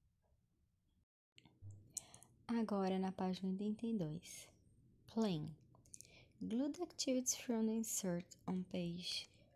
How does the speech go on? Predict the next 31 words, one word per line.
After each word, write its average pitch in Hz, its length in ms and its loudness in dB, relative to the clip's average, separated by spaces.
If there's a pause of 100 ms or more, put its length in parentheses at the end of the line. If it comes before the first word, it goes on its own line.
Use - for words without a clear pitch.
(500)
one 220 160 0
hundred 233 480 0
forty-three 190 800 -2 (280)
in 196 80 2
the 196 100 0
correct 190 500 0 (100)
space - 720 0 (100)
below. 180 400 0 (1120)
Então, 214 200 0
nós 226 160 4
iremos 220 320 4
lá 262 180 2
pro - 80 -16
final 208 320 2
do 180 80 2
livro, 180 500 2 (520)
na 180 100 0
página 185 320 0
seten-, 190 480 0
cento 269 440 4
e - 20 -20
quarenta 190 360 2
e 175 60 -2
três, 185 600 0 (520)
nós 214 220 0
iremos 233 380 4
recortar 247 840 2
as 180 160 -2
imagens 175 800 0 (580)
e 285 120 0
colar 247 500 4